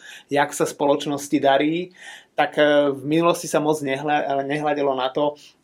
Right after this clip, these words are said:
akým spôsobom dosiahne toho dobrého alebo niekedy aj zlého výsledku, ale väčšinou dobrého. E, tam vždycky existuje nejaké riziko, ktoré sa netýka priamo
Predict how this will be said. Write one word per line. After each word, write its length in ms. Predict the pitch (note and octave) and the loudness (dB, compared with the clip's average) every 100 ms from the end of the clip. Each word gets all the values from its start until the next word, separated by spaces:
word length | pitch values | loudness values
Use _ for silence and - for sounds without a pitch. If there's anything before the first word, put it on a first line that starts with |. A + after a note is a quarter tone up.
| _ | _
akým 280 | D#3 - E3 | -8 -2 -2
spôsobom 600 | - C#3 D3 D3 C#3+ B2 | -2 0 0 2 -2 -2
dosiahne 640 | A#2 A#2 C3 A#2+ A#2 A2 _ | -4 -6 -4 -6 -8 -14 _
toho 240 | - B2+ B2+ | -6 -2 0
dobrého 320 | B2+ F3+ B2+ B2 | 2 0 0 0
alebo 480 | A#2+ A#2 A#2+ A#2 _ _ _ - | -2 -2 -2 -4 _ _ _ -16
niekedy 360 | A#2 B2+ B2 | -12 -6 -4
aj 40 | A#2 | 0
zlého 320 | C#3 D#3+ B2+ | 4 6 4
výsledku, 480 | B2+ D3 - E3 D3 | -2 -8 0 4 4
ale 160 | C#3 | 4
väčšinou 320 | C3+ D3 D3 C3+ | 0 -2 -2 0
dobrého. 400 | A#2 F#2+ - - _ - - - - - | -2 -4 -8 -14 _ -20 -20 -20 -20 -6
E, 400 | B2+ C3 C3 B2 - _ _ _ _ _ - _ _ | 4 6 8 6 0 _ _ _ _ _ -20 _ _
tam 200 | G3 G#3 | 2 4
vždycky 400 | F#3 G3 - G#3 | 0 -4 -2 2
existuje 560 | F3+ F3+ G3 - G#3+ F3+ | 2 2 0 2 4 6
nejaké 480 | D#3+ F3+ A3 E3+ D3 | 4 2 4 4 4
riziko, 480 | D#3 D#3 D#3+ E3+ | 0 -2 2 2
ktoré 240 | E3+ D3+ D3+ | 2 0 2
sa 160 | D#3 | -2
netýka 480 | C#3+ E3 E3+ F#3 D3+ | 0 0 0 -2 -4
priamo 640 | - C#3 C3+ D3 D3 C#3 | 0 0 0 0 0 -2